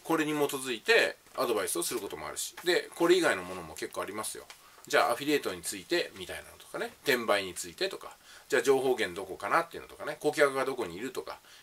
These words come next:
出会いの場合、二十代の女性はどこにいると。三十代の男性どこにいる。これも全て情報です。情報を扱うことによって、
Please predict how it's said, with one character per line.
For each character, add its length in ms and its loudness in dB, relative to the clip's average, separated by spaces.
出 160 4
会 100 6
い 40 -2
の 120 -4
場 120 4
合、 60 0
二 400 -6
十 140 0
代 160 2
の 80 -6
女 100 -6
性 120 -2
は 60 -4
ど 100 -2
こ 100 -10
に 100 -14
い 40 -8
る 120 -2
と。 140 -8
三 220 -6
十 120 -8
代 120 4
の 80 -4
男 160 -8
性 60 -10
ど 120 -10
こ 100 -6
に 80 -12
い 40 -14
る。 160 -14
こ 120 -2
れ 60 -4
も 60 -6
全 200 0
て 80 -12
情 140 -6
報 140 -12
で 80 -12
す。 240 -12
情 220 4
報 140 4
を 80 2
扱 240 6
う 60 6
こ 60 -4
と 80 -12
に 80 -12
よ 60 -14
っ 40 -18
て、 280 2